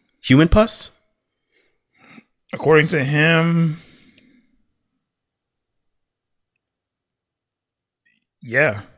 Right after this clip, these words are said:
Speaker 1: Yeah. So it's not something that covers an open wound.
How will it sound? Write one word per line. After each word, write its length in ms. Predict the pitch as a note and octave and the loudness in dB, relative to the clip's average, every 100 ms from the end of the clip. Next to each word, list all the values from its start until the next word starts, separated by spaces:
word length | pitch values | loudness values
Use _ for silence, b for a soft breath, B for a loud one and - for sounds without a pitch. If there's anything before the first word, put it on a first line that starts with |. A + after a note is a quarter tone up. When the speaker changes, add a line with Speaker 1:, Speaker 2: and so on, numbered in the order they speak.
| _ _ | _ _
Speaker 1:
Yeah. 220 | G#2 B2+ G2 - _ _ B B B | 0 0 0 -10 _ _ B B B
So 160 | - - | 0 2
it's 140 | - D#3+ | 4 4
not 300 | E3+ F3 - | 2 2 0
something 360 | D3+ C#3 C3+ | 0 2 2
that 420 | A#2 A2 G2 - | 4 4 2 -4
covers 360 | - B2+ G#2 F#2 | 2 4 4 2
an 120 | F2 | 0
open 360 | G#2 G#2+ E2 D2 | 0 0 0 2
wound. 460 | A2 G2 C#2+ C#2+ | 2 2 0 -10